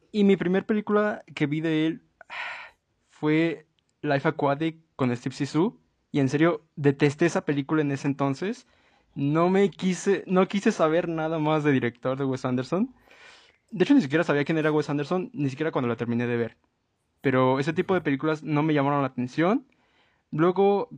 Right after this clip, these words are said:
ya empecé a saber más de cine, comencé a saber quién era Wes Anderson, comencé a conocer amigos que me decían que eran muy fanáticos de Wes Anderson. Y dije, "Ok", hace dos años vi mi primera película como tal ya más de adulto,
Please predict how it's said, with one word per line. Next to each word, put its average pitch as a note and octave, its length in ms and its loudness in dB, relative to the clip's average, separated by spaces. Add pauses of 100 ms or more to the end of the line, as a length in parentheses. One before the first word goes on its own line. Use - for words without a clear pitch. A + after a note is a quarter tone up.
ya C3+ 280 -2
empecé C#3+ 260 -2
a D3 40 0
saber C#3+ 260 -2
más C#3 120 0
de A#2+ 80 -4
cine, E3 560 -2 (140)
comencé B2+ 240 -4
a C3 40 -12
saber B2+ 180 -4
quién B2+ 140 -4
era A#2+ 120 -2
Wes A#2 200 -8
Anderson, D3 600 -4 (220)
comencé C3+ 340 0
a D3 220 -2
conocer C#3 300 -4
amigos D#3+ 360 0
que - 80 -8
me A#2+ 100 -2
decían C3 400 -4 (120)
que C3+ 100 -10
eran C3 140 -6
muy D3+ 240 0
fanáticos C3 420 -4
de A#2+ 60 -6
Wes A#2+ 240 -8
Anderson. C3+ 520 -6 (760)
Y C#3+ 540 2
dije, C#3+ 280 -6
"Ok", F3+ 140 -4 (400)
hace D3+ 500 -4
dos D3 320 -2
años D#3+ 500 -4 (840)
vi C3 480 0
mi D#3+ 140 -6
primera C3+ 460 -4
película C3 500 -8 (240)
como A#2+ 260 -6
tal C3 240 -2
ya C3+ 160 0
más C3 480 0
de C3 80 -2
adulto, C#3 500 0